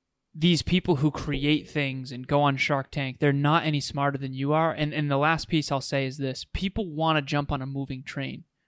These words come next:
They don't wanna start. It's almost like, um, the people who go in to Shark Tank and they're like, "Oh, we're gonna be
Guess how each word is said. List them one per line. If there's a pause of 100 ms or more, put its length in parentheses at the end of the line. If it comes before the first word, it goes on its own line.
(100)
They
don't
wanna
start. (360)
It's
almost
like,
um, (540)
the
people
who
go
in (220)
to
Shark
Tank
and
they're
like,
"Oh,
we're
gonna
be